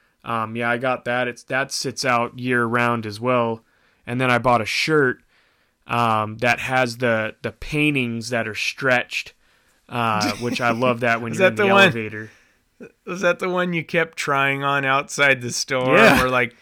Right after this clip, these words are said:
Speaker 2: <laughs> you kept
Speaker 1: Well, that's
Speaker 2: getting
Speaker 1: because
Speaker 2: the
Speaker 1: the
Speaker 2: wrong
Speaker 1: shirt
Speaker 2: size?
Speaker 1: was, shirt was, like, thirty some odd dollars. It's like, dude, I wanna make sure I, I get the right size shirt because you know
Speaker 2: Didn't
Speaker 1: they're
Speaker 2: you
Speaker 1: gonna
Speaker 2: take
Speaker 1: shrink.
Speaker 2: it back, like, three,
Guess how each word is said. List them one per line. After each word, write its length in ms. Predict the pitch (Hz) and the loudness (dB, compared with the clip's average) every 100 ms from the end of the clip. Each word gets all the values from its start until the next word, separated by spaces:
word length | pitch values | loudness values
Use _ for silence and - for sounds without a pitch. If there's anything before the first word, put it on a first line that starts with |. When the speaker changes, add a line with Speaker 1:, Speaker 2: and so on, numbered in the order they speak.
| _ | _
Speaker 2:
<laughs> 200 | _ _ - | _ _ -2
you 1200 | 285 339 - - - - 359 - 233 - 226 226 | 2 2 0 -6 -6 -6 -8 -4 -4 0 0 0
kept 80 | 277 | 0
Speaker 1:
Well, 60 | 254 | 0
that's 200 | 185 170 | 4 4
Speaker 2:
getting 140 | 180 180 | 4 4
Speaker 1:
because 200 | 220 196 | 4 4
Speaker 2:
the 60 | |
Speaker 1:
the 60 | 185 | 4
Speaker 2:
wrong 60 | |
Speaker 1:
shirt 280 | 147 - 233 | 2 2 2
Speaker 2:
size? 300 | 254 131 160 | 2 4 2
Speaker 1:
was, 260 | 147 156 - _ _ _ | 2 -2 -8 _ _ _
shirt 320 | - - 202 | -12 -6 -4
was, 180 | - 185 | -4 0
like, 200 | 170 139 | 2 0
thirty 420 | - - 185 180 | 0 2 4 4
some 320 | 175 - 175 170 | 0 0 0 2
odd 260 | 156 143 | 0 0
dollars. 720 | 135 131 165 156 120 127 - - _ _ _ _ - | 2 2 4 2 2 0 -4 -12 _ _ _ _ -8
It's 220 | 131 - | -6 0
like, 240 | 143 123 | 0 0
dude, 180 | 151 143 | -2 2
I 100 | 139 | 2
wanna 200 | 160 147 | 2 0
make 240 | 135 131 | 0 -2
sure 300 | 127 143 131 | -2 0 2
I, 180 | 127 123 - | 4 2 0
I 140 | 127 | -2
get 320 | 120 135 127 _ _ _ _ - | 0 -2 -2 _ _ _ _ -8
the 100 | 120 | -6
right 360 | 113 131 131 | 2 2 2
size 420 | - - 135 127 117 | -2 0 2 2 0
shirt 460 | - 175 165 123 - _ | 0 2 2 0 -6 _
because 320 | 143 123 147 120 | -12 -6 -4 -4
you 80 | |
know 360 | 120 151 185 170 | 0 2 4 4
Speaker 2:
Didn't 40 | |
Speaker 1:
they're 140 | 147 143 | 4 2
Speaker 2:
you 60 | - | 2
Speaker 1:
gonna 100 | 123 | 2
Speaker 2:
take 180 | 180 180 | 2 2
Speaker 1:
shrink. 240 | 156 135 | 2 2
Speaker 2:
it 40 | |
back, 360 | 139 147 156 - | 4 6 4 2
like, 240 | 147 127 | -2 -2
three, 360 | - 139 143 120 | -6 -6 -6 -8